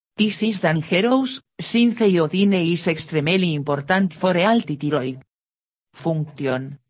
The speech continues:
brain function, and cell metabolism. Iodine deficiency can cause thyroid problems and mental retardation,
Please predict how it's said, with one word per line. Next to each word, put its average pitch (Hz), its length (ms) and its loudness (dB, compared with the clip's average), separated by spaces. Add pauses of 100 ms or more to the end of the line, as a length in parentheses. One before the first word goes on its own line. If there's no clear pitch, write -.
brain 160 380 0
function, 143 840 -4 (200)
and 190 240 2
cell 180 240 2
metabolism. 139 840 0 (420)
Iodine 202 540 4
deficiency 180 720 0
can 165 260 0
cause 131 520 -4 (680)
thyroid 175 480 0
problems 175 580 0
and 160 180 2
mental 151 400 0
retardation, 143 960 -2